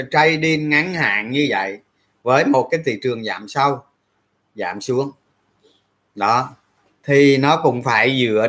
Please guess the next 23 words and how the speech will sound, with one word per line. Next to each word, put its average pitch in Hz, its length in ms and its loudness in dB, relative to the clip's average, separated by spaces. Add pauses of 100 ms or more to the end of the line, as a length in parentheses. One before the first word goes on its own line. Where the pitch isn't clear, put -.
trên 151 320 4
những 110 220 -6
cái 147 140 -4
cổ 107 260 -2
phiếu 135 240 2
đã 90 320 -6
tầm 104 280 -4
soát 127 260 -6 (140)
trước 160 200 -10
đó. 135 240 -6 (1900)
Tầm 120 220 -2
soát 147 280 0
rồi, 131 460 4
ra 139 220 2
rồi, 123 380 2
cổ 104 180 -4
phiếu 151 200 2
ok, 156 240 0 (360)
chất 160 180 -2
lượng, 117 320 -6
lập 117 240 -6
kế 143 120 -2
hoạch 127 260 -4